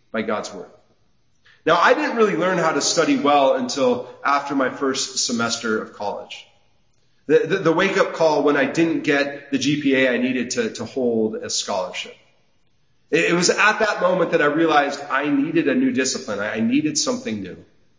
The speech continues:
I needed to change my habits. Now, my guess is some of us here today are in that same spot with our spiritual lives.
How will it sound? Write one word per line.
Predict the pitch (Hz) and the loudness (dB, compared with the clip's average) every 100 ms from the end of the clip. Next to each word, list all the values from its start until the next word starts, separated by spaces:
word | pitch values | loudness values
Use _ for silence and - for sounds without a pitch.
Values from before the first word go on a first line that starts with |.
| _ _ - | _ _ -6
I | |
needed | 120 151 156 - - - | 0 2 2 -2 -8 -14
to | 113 | -6
change | - - 135 127 120 110 - - - | -4 -2 0 0 -2 -4 -8 -18 -14
my | 104 98 | -8 -8
habits. | 90 90 - - - - - - _ _ _ _ - _ _ _ _ _ | -8 -12 -14 -20 -14 -14 -14 -20 _ _ _ _ -20 _ _ _ _ _
Now, | 147 | 0
my | 151 180 | 2 2
guess | 175 214 214 175 | 4 2 2 -2
is | 147 - | -2 0
some | 180 180 | 0 0
of | 156 | 0
us | 147 - | 0 0
here | 156 | -2
today | - 139 156 151 139 | -2 0 2 2 2
are | 123 | 0
in | 135 139 | 0 0
that | 131 127 | 0 0
same | - 147 147 143 | -2 0 0 0
spot | - - 156 143 - | -2 -2 0 0 -2
with | 120 | -6
our | 127 113 | -4 -2
spiritual | - 135 135 - 101 | -4 -4 -6 -6 -10
lives. | 92 - _ - - | -10 -18 _ -18 -18